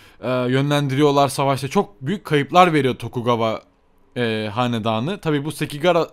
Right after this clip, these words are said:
Sekigahara Savaşı'ndan önce. Sekigahara zaten bin altı yüzde mi? Öyle bir tarihte oluyor. Ana! Çocuğu geri ver, onun tarihte yeri var. Yumemaru!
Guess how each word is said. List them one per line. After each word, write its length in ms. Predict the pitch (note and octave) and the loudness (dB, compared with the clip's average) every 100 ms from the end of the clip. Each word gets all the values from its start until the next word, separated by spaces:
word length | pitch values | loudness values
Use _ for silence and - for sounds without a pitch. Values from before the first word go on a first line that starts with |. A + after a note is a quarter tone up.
| - | -8
Sekigahara 600 | - C3 C3+ C#3+ F3 F3 | -8 -6 -2 0 2 2
Savaşı'ndan 480 | D3 C3 A#2+ F#3 | 0 -2 -4 -6
önce. 500 | D#3+ F3+ D#3 B2+ E3+ - - _ _ - | -2 0 0 -2 -4 -8 -20 _ _ -14
Sekigahara 640 | - D3+ F3 G3 A3+ A3+ | -10 -6 2 6 6 6
zaten 400 | G3 G3 B3 G3 | 6 4 2 0
bin 80 | F#3+ | 2
altı 300 | G3+ G3+ B3 | 0 0 -4
yüzde 240 | G#3+ E3+ | -4 -4
mi? 240 | C#3 A2 - _ _ _ | -4 -6 -10 _ _ _
Öyle 200 | E3 F3+ | -2 0
bir 60 | E3 | 0
tarihte 420 | E3+ D#3+ D#3 F#3 | 4 4 2 -2
oluyor. 380 | F3 C3 C#3+ G3 | -4 -2 -4 -2
Ana! 380 | E3 G3+ G3 C#3 - _ _ _ _ _ _ _ _ _ | 0 2 4 2 -4 _ _ _ _ _ _ _ _ _
Çocuğu 380 | - G#3+ A3 D4+ | 4 4 6 4
geri 240 | C4 D4+ D#4 | 6 6 10
ver, 140 | C4 | 10
onun 340 | A#3+ C4+ B3+ - - _ _ | 10 6 0 -6 -18 _ _
tarihte 440 | F3+ A3 B3 B3+ | 8 10 10 6
yeri 220 | C#4 C4+ D4+ | 4 8 10
var. 280 | C4 E3+ - - - - | 10 10 4 -18 -20 -8
Yumemaru! 680 | D3 A#3+ C#4 D4 D#4 B3+ | 0 4 6 8 10 8